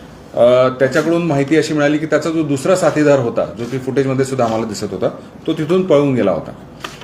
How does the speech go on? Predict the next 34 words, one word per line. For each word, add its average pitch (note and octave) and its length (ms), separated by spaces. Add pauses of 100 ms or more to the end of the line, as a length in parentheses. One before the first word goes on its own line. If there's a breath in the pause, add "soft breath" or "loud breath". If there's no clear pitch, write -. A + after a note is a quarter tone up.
(260 loud breath)
अ, A#2 480
पण, C#3 420 (260)
अ, A#2 200
मग B2+ 240
त्याला B2+ 240
विचारपूस C3+ 500
केल्यावर C#3 420
त्याचं B2 360
लोकेशन B2+ 540
आम्हाला, A#2+ 300
अ, B2 440 (220)
तो, B2+ 300 (220)
अ, D#2 40
एमपीमध्ये A2+ 580
जाण्याच्या B2 360
प्रयत्नात A#2+ 380
होता B2 200
हे B2 100
असं A#2+ 200
कळाल्यानंतर A#2+ 560 (480 loud breath)
तात्काळ B2+ 400
एलसीबीची A#2+ 560
टीम B2 260
जी B2 160
आहे B2 120
रवाना A#2 300
केली A#2+ 240
आणि C3 200
रात्री A2+ 320
उशिरा C3 400 (380 loud breath)
आम्ही A#2 200
त्याला B2 340
ताब्यात A2 300
घेतलं. G2 340